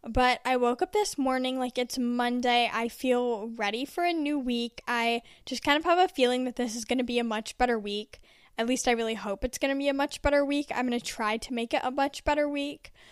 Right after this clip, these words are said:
But anyway, I'm coming to you guys from my bed today <clears throat> because I worked out this morning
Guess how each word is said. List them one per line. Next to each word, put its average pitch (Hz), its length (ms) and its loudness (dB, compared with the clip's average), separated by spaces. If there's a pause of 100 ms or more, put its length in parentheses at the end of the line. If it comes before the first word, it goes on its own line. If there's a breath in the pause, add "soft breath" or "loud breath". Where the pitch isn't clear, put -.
(320 loud breath)
But 247 280 4
anyway, 247 440 4
I'm 247 140 -2
coming 339 320 -2
to 311 140 2
you 247 40 4
guys 226 380 2 (100)
from 247 220 0
my 226 140 0
bed 226 400 0
today 208 500 -6 (960 soft breath)
<clears throat> 302 600 4
because 233 640 2 (220)
I 233 440 4
worked 233 380 -2
out 208 200 -2
this - 200 -6
morning 339 440 0